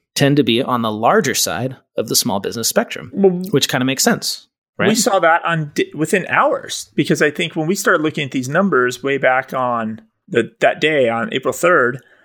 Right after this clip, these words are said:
Speaker 2: the average loan size then was thr-, uh, three hundred seventy-three thousand dollars. So that does,
Speaker 1: Right.
Speaker 2: it has, it has come down over time, right? But,
Speaker 1: Yep.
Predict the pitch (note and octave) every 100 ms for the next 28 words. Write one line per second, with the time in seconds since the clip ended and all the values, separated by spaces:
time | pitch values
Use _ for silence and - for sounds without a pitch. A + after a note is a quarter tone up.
0 | _ - - E3 F3+ C#3 C3 E3+ F3+ D3
1 | B2 A2 C#3+ G#3+ C#3+ A2 - - - -
2 | _ C#3 E3+ - B2+ - G#3 F#3 C#3 -
3 | D3+ D#3 - F#3 - F3+ - A2 - F#2
4 | G#2+ - - _ _ _ _ - - -
5 | E3 D#3 E3 A#2 - G#3 B3+ - E3 F3
6 | C4+ - - G#3+ E3+ D#3+ D3+ D#3 - C#3+
7 | G2+ C3 _ _ _ _ _ - C3+ D#3
8 | - G#3+ D#3 A#2+